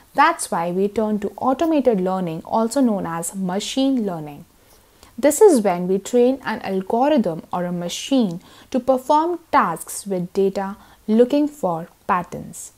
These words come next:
Machine learning can be separated in two main categories of methods:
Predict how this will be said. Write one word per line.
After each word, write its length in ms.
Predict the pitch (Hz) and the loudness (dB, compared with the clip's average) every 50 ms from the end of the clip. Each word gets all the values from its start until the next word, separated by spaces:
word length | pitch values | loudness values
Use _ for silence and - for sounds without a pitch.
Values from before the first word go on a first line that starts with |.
| _ _ _ _ _ _ _ _ - _ _ _ - _ - | _ _ _ _ _ _ _ _ -20 _ _ _ -20 _ 0
Machine 560 | 220 247 277 269 - - 415 453 466 427 277 | 2 4 4 2 2 4 4 6 6 6 6
learning 400 | 254 262 277 254 208 180 185 196 | 6 6 4 2 2 0 -2 -4
can 300 | - 254 240 240 240 240 | -2 -2 0 0 0 2
be 160 | 233 254 247 | 2 0 0
separated 720 | 247 - 254 233 233 - - 247 269 269 262 220 185 170 - | 0 0 -2 -2 -2 -2 0 2 2 2 2 0 -2 -2 -2
in 220 | - 226 226 233 | 0 0 0 0
two 200 | 240 - 269 277 | 0 0 2 2
main 300 | 285 277 269 269 269 269 | 4 4 4 2 2 0
categories 760 | 262 - 262 233 226 - 208 190 185 160 156 156 160 - - | 0 -2 -2 -2 0 -2 -4 -4 -4 -6 -6 -6 -6 -8 -4
of 320 | - 214 202 208 - - | -4 -4 -4 -4 -4 -4
methods: 640 | 240 220 220 - 180 156 165 - - - - - - | -4 -4 -4 -4 -8 -12 -12 -12 -12 -12 -12 -12 -16